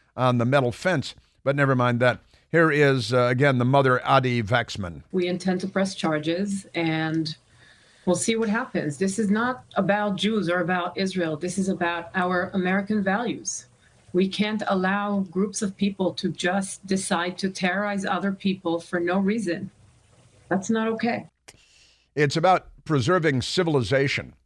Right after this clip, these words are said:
Speaker 1: not just Western civilization, but civilization itself. And these animals at the American Dream Shopping Mall in East Rutherford, New Jersey,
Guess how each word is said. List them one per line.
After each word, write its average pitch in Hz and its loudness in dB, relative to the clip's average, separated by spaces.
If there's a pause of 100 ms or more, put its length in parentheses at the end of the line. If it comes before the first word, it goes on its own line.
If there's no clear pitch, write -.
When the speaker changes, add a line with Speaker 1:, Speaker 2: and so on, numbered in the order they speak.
Speaker 1:
not 147 0
just 131 -4
Western 131 2
civilization, 104 -4
but 110 -4
civilization 123 -2
itself. - -6 (500)
And 127 2
these 156 6
animals 143 0 (1600)
at 127 2
the 143 4
American 151 4
Dream 139 2
Shopping 147 2
Mall 104 2
in 110 -8
East 143 0
Rutherford, 127 2
New 107 0
Jersey, 107 0